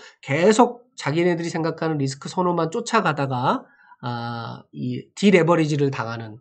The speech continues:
그런 현상이었다라고 볼 수가 있겠습니다. 그 다음에 이제 도미넌스인데요. 제가 이 도미넌스 문제는 계속 말씀드렸던 기억이 납니다. 도미넌스의 구성비가 굉장히 중요한데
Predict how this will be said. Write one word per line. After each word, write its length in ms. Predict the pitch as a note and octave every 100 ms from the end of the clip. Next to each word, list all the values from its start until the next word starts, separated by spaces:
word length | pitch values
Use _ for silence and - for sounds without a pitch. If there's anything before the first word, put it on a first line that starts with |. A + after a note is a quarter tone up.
| _ _ -
그런 240 | C#3 C#3
현상이었다라고 680 | C#3+ C3 C3 B2 - A#2 B2
볼 120 | C#3
수가 160 | C3 A#2
있겠습니다. 680 | A2 B2+ - G#2+ - - - _ C3+ - - - - - _ _
그 120 | - F#3+
다음에 200 | A3+ B3
이제 120 | G#3
도미넌스인데요. 1080 | E3 E3+ C#4+ C#4 - F#3 D3 C#3 G3+ E3+ -
제가 200 | F3+ G#3
이 140 | G3
도미넌스 540 | G3 D#3+ G#3 C4 C4 B3+
문제는 640 | G#3 F#3+ F#3 G3+ A3+ A3
계속 500 | G#3+ F3 F#3+ B3 B3 D#3+
말씀드렸던 640 | D3 - A3+ G#3+ A3 G#3
기억이 280 | G#3 F3 F3
납니다. 440 | B2 B2+ B2 B2
도미넌스의 540 | D3 D#3+ F#3 F#3 F#3
구성비가 640 | - E3 E3 A3 G#3 G#3 G3+
굉장히 420 | D#3 E3 F#3 F3+
중요한데 840 | - D#3 D#3+ E3+ C#3 C3+ F3+ C3